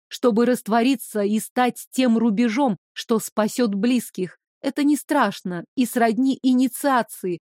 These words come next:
когда становишься частью источника или самим источником, если хватит сил.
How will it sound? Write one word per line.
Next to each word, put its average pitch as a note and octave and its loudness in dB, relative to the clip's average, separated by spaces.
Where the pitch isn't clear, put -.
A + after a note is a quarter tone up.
когда A3+ 2
становишься G#3+ 0
частью A#3 0
источника G3 -4
или A#3+ 2
самим A#3+ 0
источником, G#3+ -2
если A3 0
хватит A3+ -2
сил. G#3 -4